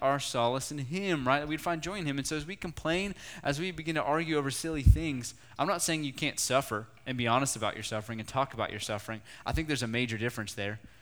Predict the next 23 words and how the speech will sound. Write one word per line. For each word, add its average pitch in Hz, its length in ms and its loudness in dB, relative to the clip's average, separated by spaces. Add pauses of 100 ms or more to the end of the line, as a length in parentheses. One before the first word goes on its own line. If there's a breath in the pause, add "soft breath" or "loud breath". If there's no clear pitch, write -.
(140 soft breath)
Uh, 110 260 4
I 117 100 0
think 123 200 -4
there's 123 180 0
a 120 60 -2
way 120 260 4
that 127 60 -4
you 123 140 -6
can 123 120 -6
express - 800 2
heartache, 131 560 4
you 127 80 -6
can 131 120 -4
express 123 460 0
sorrow, 127 400 4
you 127 160 0
can 127 100 -4
express 120 440 -2
suffering, 123 480 -2
you 120 100 -6
can 120 120 -8
express 117 520 -2
loss 123 680 2